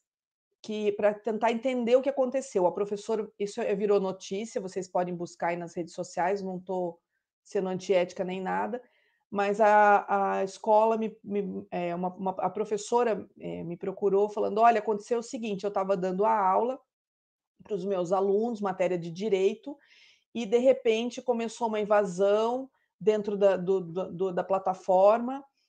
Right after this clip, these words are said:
é, desenhando órgão sexual masculino e fa-, soltando vídeos nazistas", não sei se vocês ficaram sabendo disso, e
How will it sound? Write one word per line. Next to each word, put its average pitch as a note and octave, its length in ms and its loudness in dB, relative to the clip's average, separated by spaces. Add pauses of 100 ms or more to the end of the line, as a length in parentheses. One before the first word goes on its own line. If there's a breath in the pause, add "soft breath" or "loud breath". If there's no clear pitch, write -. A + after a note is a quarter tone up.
(160)
é, F#3 440 2
desenhando G#3 640 4
órgão G3 260 8
sexual F#3+ 460 -2
masculino A#3 1040 -4 (240)
e G3 300 -4
fa-, F#3 300 0 (320)
soltando G3+ 500 -2
vídeos F#3+ 340 -4
nazistas", F#3+ 920 -6
não G3 80 -4
sei F#3+ 180 -4
se F#3+ 100 -14
vocês F3+ 240 -8
ficaram F3+ 220 -6
sabendo E3+ 420 -8
disso, G#3 640 -10 (640)
e G#3+ 960 -2